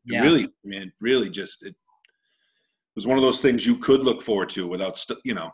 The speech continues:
Speaker 2: 'cause that whole time there was nothing to look for. It was Groundhog Day every day.
Speaker 1: Uh,
Speaker 2: You know what else helped, helped, uh, um,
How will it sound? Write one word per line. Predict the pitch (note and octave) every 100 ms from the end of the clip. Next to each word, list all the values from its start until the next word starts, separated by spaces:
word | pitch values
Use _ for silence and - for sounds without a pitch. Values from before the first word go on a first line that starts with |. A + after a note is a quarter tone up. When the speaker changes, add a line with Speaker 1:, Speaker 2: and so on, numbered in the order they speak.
| -
Speaker 2:
'cause | G2
that | B2+
whole | B2 B2+
time | - - A#2 G2 E2
there | F2
was | E2
nothing | F2+ F2 E2+ E2+ - F#2+ E2+ E2
to | -
look | F2 A2+
for. | G2
It | E2+
was |
Groundhog | - F2+ F#2 F#2 E2+
Day | E2 E2 -
every | F#2+ E2+
day. | -
Speaker 1:
Uh, | - D2+ - _ _ _ _ - - -
Speaker 2:
You |
know | G3+
what | C#4
else | A3 B3 -
helped, | A#3 A3+ - - -
helped, | E3+ E3+ E3 - _ _ _ -
uh, | C#3+ -
um, | C3 B2+ A#2+ A#2+